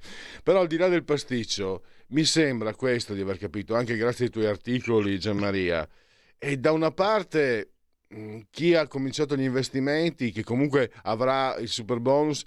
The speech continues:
chi ha dato annuncio della, dell'inizio lavori entro venerdì, eh, è tranquillo, se non ho capito male.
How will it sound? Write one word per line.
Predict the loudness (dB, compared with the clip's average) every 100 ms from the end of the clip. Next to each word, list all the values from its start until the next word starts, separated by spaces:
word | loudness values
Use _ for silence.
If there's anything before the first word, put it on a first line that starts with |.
| -16 -20 _
chi | 2 2
ha | 2 2 0
dato | -2 -4 0 0
annuncio | 2 2 0 2
della, | 4 4
dell'inizio | 4 4 4 2 4 2
lavori | 4 4 4 4
entro | 2 2
venerdì, | 2 2 0 4 4 4 0 -12 -20 -20 -20 -14 -2
eh, | 2 4 4 4 4 4
è | 2
tranquillo, | 2 0 2 2 4 0 0
se | 2
non | 2
ho | 2
capito | 0 -2 0 0
male. | 2 0 0 -2